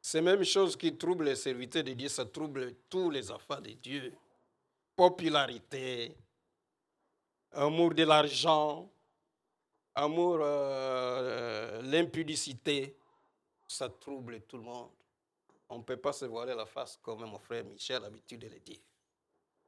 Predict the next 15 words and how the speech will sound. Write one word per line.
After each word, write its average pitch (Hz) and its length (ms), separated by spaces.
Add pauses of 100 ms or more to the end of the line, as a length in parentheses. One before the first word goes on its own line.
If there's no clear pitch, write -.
(260)
Voilà, 117 420 (380)
ça - 140
nous 139 120
trouble 165 360
nous 131 160
tous, - 560 (1160)
de 110 80
temps 117 320
à 107 120
autre. 101 340 (380)
Nous 120 220
allons 117 220
prier 170 360
pour 123 220
ça, 127 360